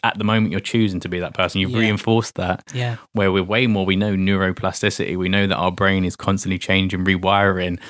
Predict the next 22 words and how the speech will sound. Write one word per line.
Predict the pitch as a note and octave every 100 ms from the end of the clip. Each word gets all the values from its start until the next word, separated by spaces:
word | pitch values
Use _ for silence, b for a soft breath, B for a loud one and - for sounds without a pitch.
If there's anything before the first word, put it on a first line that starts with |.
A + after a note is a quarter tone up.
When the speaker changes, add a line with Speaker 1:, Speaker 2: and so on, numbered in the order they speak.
| B B -
Speaker 1:
And | F#2
so | -
we're | F#2 F2 F#2
never | G#2+ F#2
actually | F2 - F#2+ F2+ F2 F2 _
stagnant | - - - F#2 F2+ D2+
or | F2 E2+
stuck | - - F#2+ - F#2
in |
this | F2 -
one | G2+ F#2+ F#2
way | F2+
Speaker 2:
Mm-hmm. | F2
Speaker 1:
of |
being. | G2+ F#2+ F2 F2 B B B _ -
But | G2
in, | F#2+ - -
if | G2+
anything, | G#2+ G#2+ - F#2 F#2
we | F2+
just | F#2 F2
love | F#2+ F#2+